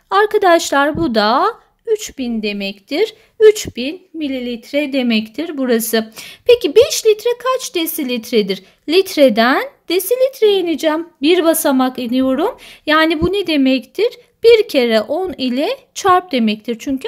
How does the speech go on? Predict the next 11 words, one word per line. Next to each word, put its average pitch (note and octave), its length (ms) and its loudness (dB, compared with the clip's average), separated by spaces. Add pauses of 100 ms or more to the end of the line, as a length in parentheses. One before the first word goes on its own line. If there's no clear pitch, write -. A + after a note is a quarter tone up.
(140)
aşağı F4 340 0
iniyorum. A#3 560 2 (400)
O G#4+ 120 4
zaman G#4+ 420 2
ne G#4 80 -2
olur? D4 460 0 (160)
Elli D#4+ 380 -2
desilitre D#4 920 -6 (240)
olur. B3 440 -4 (280)
Peki A4+ 340 -4
on C5+ 200 6